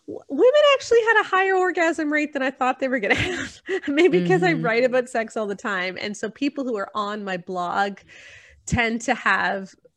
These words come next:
Speaker 1: more problems 'cause otherwise they wouldn't be on my blog. Like, like, people tend to have, so I hear from women who, who are struggling all the time. So we, I was actually pleasantly surprised that it was, I think it was forty,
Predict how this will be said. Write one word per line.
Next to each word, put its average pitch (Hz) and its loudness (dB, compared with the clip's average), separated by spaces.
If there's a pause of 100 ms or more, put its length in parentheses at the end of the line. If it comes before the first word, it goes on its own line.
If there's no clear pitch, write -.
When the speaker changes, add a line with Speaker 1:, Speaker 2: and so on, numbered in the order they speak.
Speaker 1:
more 226 0
problems 233 -2
'cause 240 -2
otherwise 202 2
they 208 2
wouldn't 196 -2
be 190 0
on 180 -4
my 233 0
blog. 233 0
Like, 208 -2
like, 202 -4
people 226 -4
tend 196 -4
to 214 -6
have, 196 -2
so 226 -4
I 220 0
hear 233 -2
from 214 -10
women 190 -8
who, 180 -10 (120)
who 208 -12
are 190 -4
struggling 185 -8
all 175 -6
the 180 -10
time. 196 -8
So 254 -2
we, 277 -4
I 294 2
was 320 0
actually 370 0
pleasantly 247 -4
surprised 196 -4 (580)
that 202 2
it 214 0
was, 208 0
I 214 -2
think 262 -2
it 269 2
was 254 -2
forty, 240 -2